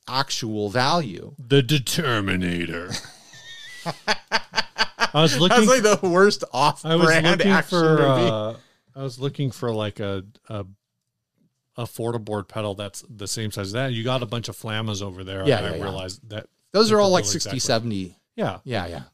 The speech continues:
Speaker 2: Um, so, yeah, I, I think it's
Speaker 1: I don't
Speaker 2: weird
Speaker 1: think
Speaker 2: to
Speaker 1: we're,
Speaker 2: thi-,
Speaker 1: it's not gonna go away. Is
Speaker 2: No.
Speaker 1: it's, I, m-, here's my, here's my take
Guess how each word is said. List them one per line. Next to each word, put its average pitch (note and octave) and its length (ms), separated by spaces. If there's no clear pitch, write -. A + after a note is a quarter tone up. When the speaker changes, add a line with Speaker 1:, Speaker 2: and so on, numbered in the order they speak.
Speaker 2:
Um, C3+ 560
so, F#3+ 320
yeah, G3+ 260
I, G3 320
I F#3 100
think A3+ 440
it's F3 160
Speaker 1:
I F#3+ 60
don't - 80
Speaker 2:
weird C4 180
Speaker 1:
think D#4 140
Speaker 2:
to - 80
Speaker 1:
we're, A3 60
Speaker 2:
thi-, - 140
Speaker 1:
it's F3+ 160
not C4 180
gonna C4 160
go G#3 120
away. C#3+ 360
Is D3+ 280
Speaker 2:
No. D#3+ 200
Speaker 1:
it's, - 160
I, G#3 200
m-, E3 280
here's G#3+ 300
my, F#3+ 380
here's E3+ 260
my F3+ 140
take D#3+ 480